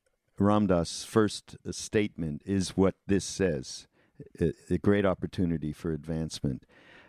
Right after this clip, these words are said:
uh, hard times. "I love suffering. It brings me closer to God." That's how the, the, the, uh, film starts out. And, and he says, "Can you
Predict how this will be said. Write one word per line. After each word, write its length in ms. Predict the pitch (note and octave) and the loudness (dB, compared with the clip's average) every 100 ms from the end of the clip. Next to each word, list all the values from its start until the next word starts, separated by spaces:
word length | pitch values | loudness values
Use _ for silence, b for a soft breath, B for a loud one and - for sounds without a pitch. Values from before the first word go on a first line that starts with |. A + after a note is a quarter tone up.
| B _ _ _ | B _ _ _
uh, 220 | E2 D#2 - - - - - | -2 -2 -4 -10 -14 -16 -14
hard 280 | - F#2+ D#2 | 0 0 0
times. 500 | F2 D2+ C#2+ - - _ _ _ _ _ - | -4 -6 -8 -12 -20 _ _ _ _ _ -4
"I 200 | F2+ E2+ | 0 2
love 420 | E2+ F2+ F2+ E2 | 4 4 2 -2
suffering. 800 | - - D2+ - - - - - _ | -6 -4 -4 -6 -14 -14 -14 -20 _
It 140 | F#2+ - - | -4 -4 -2
brings 380 | F2 E2 D#2+ | 0 0 -2
me 140 | E2 D#2 | -4 -6
closer 440 | - D#2 D#2+ - | -4 -4 -2 -4
to 120 | D2+ C#2+ | -6 -4
God." 280 | D#2 C#2+ | -2 0
That's 220 | D2 F#2 - | 2 2 4
how 160 | A#2+ | 4
the, 300 | A2+ - B2 - B B | 2 2 0 0 B B
the, 160 | - A2 - | 2 2 0
the, 380 | F#2+ F#2 F#2 D#2+ | -4 -2 0 0
uh, 100 | D2+ - | -4 -4
film 300 | A2 G2 F2 | -2 -2 -2
starts 380 | - D#2+ - | -4 -4 -2
out. 260 | D2 C#2+ D2 - | 0 0 -2 -4
And, 340 | D#2+ D#2 D2+ B B B B - - - - - _ _ | -2 -2 -4 B B B B -18 -14 -12 -12 -14 _ _
and 220 | - G#2 F2+ | 0 2 4
he 140 | G2+ | 2
says, 360 | - G2 F2 - - | 2 2 2 -2 -6
"Can 180 | G#2 F#2 | 0 2
you 240 | F2+ E2+ | 4 2